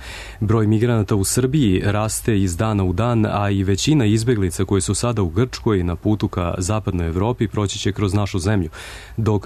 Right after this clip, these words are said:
stručnjaci upozoravaju da će to za Srbiju u narednom periodu biti ključni problem, premijer Aleksandar Vučić kaže da ne želi da učestvuje u kampanji protiv migranata i poručuje da će im država pomoći na sve moguće načine. Detaljnije Đurđica Dragaš.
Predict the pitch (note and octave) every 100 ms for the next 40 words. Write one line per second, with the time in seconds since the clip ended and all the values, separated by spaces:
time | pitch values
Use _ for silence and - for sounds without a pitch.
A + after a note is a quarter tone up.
0 | A2 - C#3 - C3 A2 G#2 G2 G#2+ A#2
1 | C3+ F2 F2 F#2 - C3 F2+ - G#2+ A2
2 | G#2+ E2+ F#2 A2 G#2+ F#2 F#2 A2 G#2+ F2
3 | A2+ G2 - B2 C3+ - E2+ G#2+ A2 G2+
4 | D#2 - - - - B2+ B2+ G#2+ G#2 G2+
5 | B2+ F#2 F2 A#2+ B2+ - G#2+ A2 A#2+ G2+
6 | F#2 D#2 G#2+ B2+ F2+ F2+ G2+ G#2+ A2 G#2
7 | F2 F2+ D#2 F2 F#2 - - D2+ D#2+ G2
8 | A#2+ B2+ A2 B2 A#2 C3+ A#2 - C3+ G2+
9 | F#2 - F#2 E2 F#2 A2 A2 E2+ E2+ F#2+
10 | A2+ - G2 F#2 E2 D#2 - A2+ G2 F#2
11 | E2 - F2 D#2 - D#2+ - - - -
12 | - C3 B2+ A#2 G#2+ G2+ F2 F2 F#2+ D#2+
13 | E2+ - E2+ D2 - -